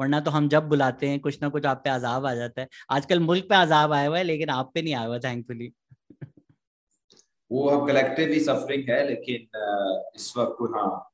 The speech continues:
Speaker 2: particularly हम targeted नहीं है।
Speaker 1: अ, specific आपसे चले आते ही सवाल पूछते हैं। आज का podcast ऐसा करते हैं कि लोगों के, क्योंकि चार सौ सवाल आ चुके हैं,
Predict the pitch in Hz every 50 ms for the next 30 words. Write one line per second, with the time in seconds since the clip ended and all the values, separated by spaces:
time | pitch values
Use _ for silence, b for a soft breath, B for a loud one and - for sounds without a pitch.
0 | - 110 - 123 - 127 131 127 127 123 117 110 - - 98 95 92 92 95 95
1 | 95 95 - - - - - - _ _ _ _ _ _ - - - - _ _
2 | _ _ _ _ _ _ _ _ _ _ _ _ 175 214 240 - - - 196 190
3 | - 247 247 233 196 185 170 160 180 165 175 175 165 170 170 156 143 143 147 147
4 | 185 170 - 175 156 151 151 151 156 151 147 147 - 196 180 156 151 151 147 147
5 | - 175 - 151 147 143 143 - 165 165 156 156 147 131 - 151 151 135 127 -
6 | 165 175 170 175 156 143 135 135 143 151 147 175 170 160 156 - - _ _ 160
7 | 160 156 175 175 - 160 139 135 139 - 196 190 160 175 165 160 156 151 139 131
8 | 120 139 135 135 - 156 160 185